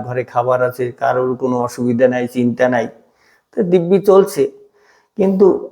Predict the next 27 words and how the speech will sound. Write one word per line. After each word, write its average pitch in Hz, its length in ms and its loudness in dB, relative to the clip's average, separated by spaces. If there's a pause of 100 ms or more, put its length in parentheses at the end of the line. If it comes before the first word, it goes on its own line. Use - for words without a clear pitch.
(120)
দেখুন 185 320 0
কি 185 260 -8 (1800)
ভগবানের 170 600 4
কি 196 140 -4
লীলা, 160 340 -2 (800)
যে, 170 140 6
উম, 147 560 -2 (500)
রামচন্দ্রেরই 202 800 4
পায়খানা 196 600 0 (760)
ভর্তি 160 400 4
হয়ে 127 200 8
গেছে, 113 340 2 (480)
সুইপারকে 151 580 2
ডাকা 143 320 2
হলো, 175 520 4 (180)
হুম, 254 200 -2
সে 202 280 6
তো 202 220 -2 (760)
পরোয়াই 226 360 8
নাই, 180 180 0
তার 208 200 2
ঘরে 214 200 4
তো 220 120 2
খাবার 233 320 0
আছে, 127 220 -4
কেন 113 220 -8
আসবে? 117 400 -10